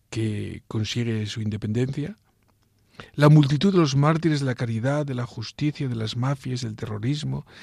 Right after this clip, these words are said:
en América Latina. Todos estos capítulos, mm, recogidos en este libro de Andrea Riccardi trazan un fresco impresionante, tan impresionante como desconocido,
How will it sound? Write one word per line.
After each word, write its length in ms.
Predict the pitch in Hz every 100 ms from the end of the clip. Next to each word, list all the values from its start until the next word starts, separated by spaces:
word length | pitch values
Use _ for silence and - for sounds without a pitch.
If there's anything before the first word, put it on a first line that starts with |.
| -
en 120 | - 120
América 420 | 117 123 120 117
Latina. 520 | 113 - 147 147 185 _ _ _ _ _ _ _ _ _ _ _ _ _ _ _ _ _ _ _ _ _ _ _ _ _ _ _ _
Todos 260 | - 190 190
estos 280 | 185 185 170
capítulos, 680 | 170 175 175 180 165 - - - _ _ _ _ _ _ _ _ _ _ _ _ _ _
mm, 540 | 143 143 135 120 107 - - -
recogidos 600 | 117 131 120 143 147 131
en 80 |
este 260 | 139 135 127
libro 300 | 123 127 123
de 60 | 123
Andrea 260 | 120 127
Riccardi 540 | 123 127 120 117 117 135 - _ -
trazan 320 | 131 139 143
un 160 | 127
fresco 580 | 110 135 139 - 147 131 - _
impresionante, 880 | 151 143 120 123 123 127 123 120 123 _ _ _ _ -
tan 220 | 143 147
impresionante 920 | 151 135 131 123 123 139 147 139 135 - - _
como 320 | 131 127 120
desconocido, 840 | 113 110 - 113 107 135 135 120